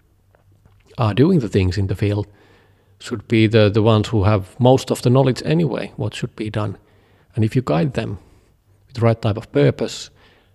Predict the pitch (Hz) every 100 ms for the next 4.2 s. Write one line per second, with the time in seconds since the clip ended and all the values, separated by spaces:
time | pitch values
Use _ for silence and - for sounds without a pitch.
0 | _ - 135 139 117 117 - 104 107 -
1 | - 208 131 - - - _ _ _ _
2 | _ _ _ 123 156 127 110 - 101 104
3 | - - 151 - 104 - - 156 - -
4 | -